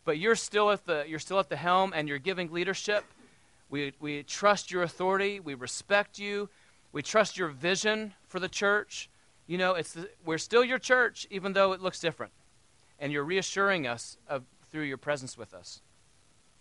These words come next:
So, uh, let's keep going here. So you were doing some kind of ministry work in the church,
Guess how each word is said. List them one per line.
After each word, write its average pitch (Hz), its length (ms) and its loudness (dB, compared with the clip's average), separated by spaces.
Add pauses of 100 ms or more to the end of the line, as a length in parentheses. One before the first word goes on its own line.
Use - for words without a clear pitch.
(1500)
So, 123 460 -2
uh, 120 280 2
let's 127 180 -8
keep 143 160 -18
going 139 260 0
here. 147 280 -10 (2750)
So - 140 -8
you 160 140 -2
were 151 80 0
doing 180 260 -2
some 190 220 -2
kind 180 240 -2
of 170 100 -8
ministry 175 460 -4
work 127 320 -2 (1500)
in 139 140 -6
the 165 60 -6
church, - 580 -6